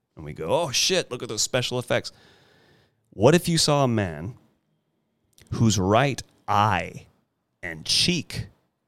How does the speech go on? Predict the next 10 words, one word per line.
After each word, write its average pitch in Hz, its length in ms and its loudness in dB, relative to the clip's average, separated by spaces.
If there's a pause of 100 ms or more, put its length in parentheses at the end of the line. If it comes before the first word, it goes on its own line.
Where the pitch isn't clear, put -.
(480)
basically 151 560 0
the 113 240 -8
second 135 400 -2
half 117 360 -4
of 98 80 -8
his 87 160 -2
face, 101 400 -2 (140)
is 85 360 -2 (1600)
scooped - 600 0
out 139 320 4